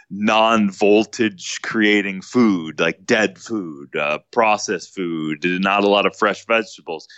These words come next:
you're, you're creating acidification in the body. You're creating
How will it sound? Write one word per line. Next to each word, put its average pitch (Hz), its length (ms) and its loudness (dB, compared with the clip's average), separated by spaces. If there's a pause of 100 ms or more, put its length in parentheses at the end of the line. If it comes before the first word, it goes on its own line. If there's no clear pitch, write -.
(260)
you're, 120 280 2 (360)
you're - 160 -4
creating 123 340 0
acidification 135 920 -2
in 131 120 -6
the 123 80 -4
body. 120 340 2
You're 101 240 -2
creating 107 800 -2